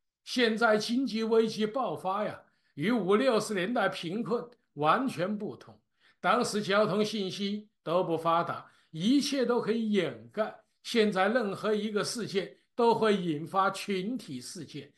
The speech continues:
如果不及时控制，也会星星之火燃烧到全国。国内外敌对势力呼应，那才是真正考验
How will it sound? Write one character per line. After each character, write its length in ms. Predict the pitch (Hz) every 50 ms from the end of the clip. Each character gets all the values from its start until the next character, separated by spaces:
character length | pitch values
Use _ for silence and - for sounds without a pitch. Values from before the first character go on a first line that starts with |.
| _ _ _ _
如 320 | - 156 185 254 311 330 254
果 180 | 170 196 196
不 180 | 196 196 233 262
及 240 | - - - 233 240
时 140 | 160 185 233
控 340 | 226 - - 302 240 175 139
制， 200 | - - 160 151 - _ _ _ _
也 280 | - 190 214 220 220 220
会 240 | 220 220 294 247 208
星 280 | - - 247 262 269
星 220 | - - 247 254 254
之 180 | 208 - 269 254
火 440 | - - 139 135 143 175 196 - - _ _ _
燃 340 | - 156 156 175 214 254 262
烧 280 | - - 220 214 220 220
到 240 | 220 208 165 143
全 400 | 139 - - 156 147 160 208 220
国。 240 | - 135 117 107 - _ _ _ _ _ _ _ _
国 220 | - 165 190 233 240
内 120 | 247 226
外 220 | 208 202 196 185
敌 220 | 175 151 160 202 247
对 180 | 247 240 202
势 240 | 196 - - 240 220
力 140 | 170 165 160
呼 320 | 147 151 - 175 185 196
应， 180 | 196 202 208 214 - _ _ _ _ -
那 260 | 175 190 196 180 175
才 200 | 160 143 165 196
是 140 | 185 165 156
真 260 | 160 170 208 247 254
正 280 | 240 254 233 185 170
考 420 | - - - 175 165 147 131 131 147
验 240 | 170 247 254 -